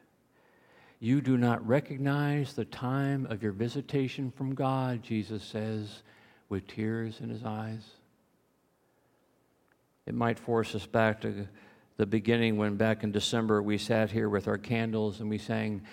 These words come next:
Silent Night and Holy Night, and we, we brought te-, it brought tears to our eyes, right? Because this was the visitation.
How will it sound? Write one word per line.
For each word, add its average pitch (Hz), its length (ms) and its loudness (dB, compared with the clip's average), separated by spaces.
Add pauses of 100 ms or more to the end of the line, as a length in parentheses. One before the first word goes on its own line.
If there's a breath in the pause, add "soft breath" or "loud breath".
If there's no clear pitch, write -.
(240 loud breath)
Silent 113 440 0
Night 110 300 0
and 104 100 -4
Holy 107 380 -2
Night, 107 360 -2
and 107 120 -2
we, 104 200 -4 (260 loud breath)
we 123 100 4
brought 123 380 2
te-, - 140 -4
it 113 180 -2
brought 123 260 -2
tears 151 380 -4
to 107 160 -6
our 101 100 -4
eyes, 101 380 -6
right? 131 260 -4 (1200 soft breath)
Because 123 340 0
this 135 200 -2
was 131 120 0
the - 100 -6
visitation. 131 800 -4